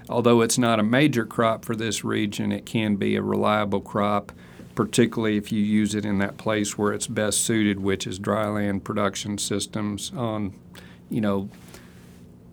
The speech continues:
moderate to, to low, low production fields in general.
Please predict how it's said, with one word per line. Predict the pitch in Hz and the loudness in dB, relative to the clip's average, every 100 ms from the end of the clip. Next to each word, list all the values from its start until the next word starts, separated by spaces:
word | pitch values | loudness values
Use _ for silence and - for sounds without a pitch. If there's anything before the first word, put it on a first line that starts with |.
| - - - | -20 -16 -2
moderate | 127 123 120 117 113 - | 4 6 8 6 4 2
to, | - 101 - | 0 0 0
to | - 107 | -4 -2
low, | 107 110 104 101 - - - - - - - - | 2 2 2 0 -8 -20 -20 -20 -20 -20 -20 -4
low | 120 120 113 | 4 4 4
production | - 107 104 - 107 | 0 2 2 0 -8
fields | 107 117 107 101 92 | 0 0 2 0 -2
in | 98 98 | -4 -2
general. | 107 104 92 92 90 | 0 0 0 -6 -8